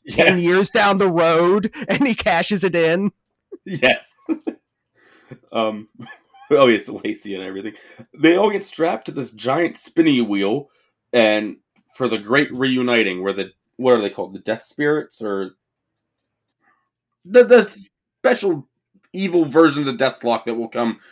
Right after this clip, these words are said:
Speaker 2: to
Speaker 1: The
Speaker 2: reunite with
Speaker 1: Deadlights.
Speaker 2: Salacia. The
Speaker 1: The
Speaker 2: Deadlights,
Speaker 1: Deadlights.
Speaker 2: thank you. And they start spinning around, and Nathan comes to this epiphany and goes, "I am a gear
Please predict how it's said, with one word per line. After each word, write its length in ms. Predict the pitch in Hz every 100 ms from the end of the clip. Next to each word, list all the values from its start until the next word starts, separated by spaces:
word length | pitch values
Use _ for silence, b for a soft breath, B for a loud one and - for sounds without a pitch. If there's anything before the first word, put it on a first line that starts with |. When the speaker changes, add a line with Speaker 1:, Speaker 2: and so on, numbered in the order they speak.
| b
Speaker 2:
to 80 | - 139
Speaker 1:
The 80 | 165
Speaker 2:
reunite 220 | 123 175
with 100 | 127
Speaker 1:
Deadlights. 60 | 101
Speaker 2:
Salacia. 520 | 101 90 - 95 - _ _ _
The 80 | 139
Speaker 1:
The 60 |
Speaker 2:
Deadlights, 400 | 151 151 95 85
Speaker 1:
Deadlights. 20 |
Speaker 2:
thank 240 | 117 101 -
you. 160 | 85 _ _ _ _ _ _ _ _ _ B B 131 B
And 340 | 123 127 107 - b b _ _ _ _ _ _ _ _ 143
they 200 | 147 143
start 220 | 147 135
spinning 360 | - 131 131
around, 480 | 127 113 107 104 110 -
and 140 | 110
Nathan 280 | 113 113 113
comes 200 | 110 101
to 60 | 98
this 80 | 98
epiphany 300 | 107 95 95
and 80 | 87
goes, 100 | - _ _ _ _
"I 160 | 92 98
am 180 | 98 92
a 100 | 87
gear 520 | 101 98 98 92